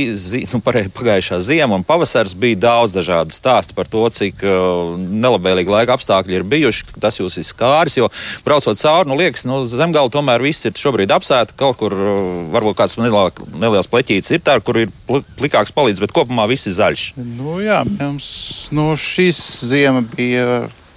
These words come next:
Speaker 2: nu, nebija sliktākā iepriekšējā, pārziemoja ļoti, var teikt, ļoti labi viss. Un auga, tagad apstākļi arī ir,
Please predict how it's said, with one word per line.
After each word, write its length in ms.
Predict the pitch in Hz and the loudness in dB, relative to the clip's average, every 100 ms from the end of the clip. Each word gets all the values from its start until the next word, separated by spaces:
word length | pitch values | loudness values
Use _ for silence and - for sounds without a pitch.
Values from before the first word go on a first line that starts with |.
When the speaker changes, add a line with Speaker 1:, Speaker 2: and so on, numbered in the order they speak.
| - - - | -20 -20 -10
Speaker 2:
nu, 220 | - 131 | 0 2
nebija 260 | 156 143 123 | 4 4 2
sliktākā 520 | - 165 117 107 113 | 2 0 0 0 0
iepriekšējā, 600 | 160 - 151 - 143 131 120 - | 0 2 -2 0 2 2 0 -4
pārziemoja 560 | - 131 127 120 117 107 | -2 0 0 0 0 0
ļoti, 380 | 110 123 - 120 | 0 -2 -2 -4
var 180 | 113 117 | -2 -4
teikt, 300 | - - - - | -6 -8 -8 -10
ļoti 280 | 120 - 120 | -10 -2 0
labi 260 | 151 147 | 0 0
viss. 280 | 151 - - - - - - - - - - - - - | -2 -2 -6 -10 -16 -14 -14 -16 -18 -20 -20 -20 -20 -6
Un 180 | 139 131 | 0 2
auga, 640 | 151 151 139 131 135 131 127 - - - | 4 4 2 2 4 4 2 -2 -6 -4
tagad 320 | 151 127 139 | -2 0 2
apstākļi 460 | 151 - 131 117 160 | 0 2 0 2 0
arī 140 | 160 | 2
ir, 160 | 143 | 2